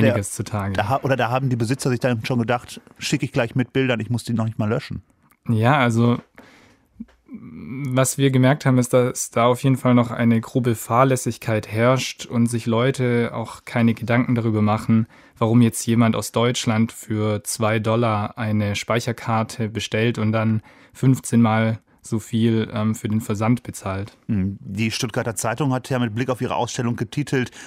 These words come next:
Speaker 1: „Das Datenleck der anderen“. Sehen Sie das auch so? Ist das so fahrlässig?
Speaker 2: Ja,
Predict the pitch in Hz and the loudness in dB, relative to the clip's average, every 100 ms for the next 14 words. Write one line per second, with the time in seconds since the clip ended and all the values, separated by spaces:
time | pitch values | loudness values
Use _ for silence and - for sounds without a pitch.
0 | - 117 107 98 117 160 131 120 127 - | -6 -4 -4 -2 -2 0 0 0 -2 -4
1 | - 107 113 135 110 95 92 90 120 123 | -4 -2 -2 -2 -2 0 -2 0 0 0
2 | 110 101 104 - 123 - 131 127 131 151 | -2 -2 -4 -2 -4 -4 -6 -4 -4 -6
3 | - 113 139 139 175 - _ _ - _ | -4 -4 -4 -8 -10 -14 _ _ -20 _
4 | _ _ - 113 135 | _ _ 0 4 4